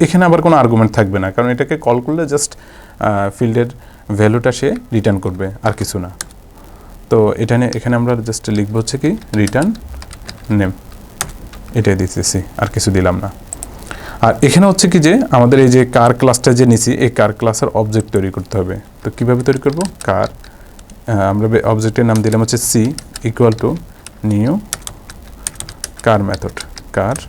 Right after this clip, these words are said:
এই মেথডটা আমরা দিয়ে দিলাম। এখন আমরা হচ্ছে কি যে প্রথমে, আহ, নেমটা সেট করব। তো এই জন্য হচ্ছে কি আমরা সেট নেমকে কল দিব। তো সেট নেমটা কল দেওয়ার জন্য অবজেক্টটা ইউজ করতে হবে, অবজেক্ট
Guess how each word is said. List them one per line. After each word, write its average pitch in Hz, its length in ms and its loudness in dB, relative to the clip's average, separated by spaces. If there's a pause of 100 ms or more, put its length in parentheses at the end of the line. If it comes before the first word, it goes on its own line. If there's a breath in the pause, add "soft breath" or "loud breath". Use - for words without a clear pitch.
(420)
এই 104 100 -2
মেথডটা 95 340 -2
আমরা 110 200 0 (520 loud breath)
দিয়ে 110 160 4
দিলাম। 92 240 -4 (1300)
এখন 135 400 2 (520 loud breath)
আমরা 113 260 4
হচ্ছে 123 260 2
কি 156 100 2
যে 151 80 4
প্রথমে, 135 340 2
আহ, 135 60 0 (1500)
নেমটা 127 340 4
সেট 123 260 0
করব। 123 340 -2 (460 loud breath)
তো 123 80 2
এই 120 80 4
জন্য 117 240 2
হচ্ছে 113 280 -4
কি 139 120 2
আমরা 127 260 2
সেট - 420 -4
নেমকে 120 360 -2
কল 104 260 0
দিব। 92 180 -8 (520)
তো - 80 -4
সেট - 380 -4
নেমটা 120 340 -2
কল 120 240 0
দেওয়ার 127 180 2
জন্য 135 180 0
অবজেক্টটা 123 600 -2 (280)
ইউজ 117 180 -6
করতে 127 240 -4
হবে, 139 100 2
অবজেক্ট 117 500 0